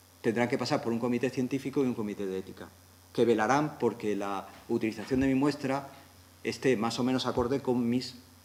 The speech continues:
eh, percepciones y preferencias actuales". Esta es el, el, la filosofía de los biobancos. En el, las colecciones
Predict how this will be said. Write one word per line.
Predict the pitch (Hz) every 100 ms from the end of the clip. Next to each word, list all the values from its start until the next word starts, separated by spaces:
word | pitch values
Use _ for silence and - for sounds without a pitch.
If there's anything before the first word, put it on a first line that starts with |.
| -
eh, | 110 104 101 98
percepciones | 110 95 - 123 131 131
y |
preferencias | 107 92 98 101 123 107
actuales". | - 92 92 80 - - - - - - - - - -
Esta | -
es | 107
el, | 123 110 - 98
el, | 95 -
la | 110
filosofía | 101 107 - 101 127 104
de | 95 92
los | 95 95
biobancos. | 95 92 92 92 - - - - - - - - - - - - -
En | - 113
el, | 113 - - - - - - -
las | 113 113
colecciones | 120 107 147 143 147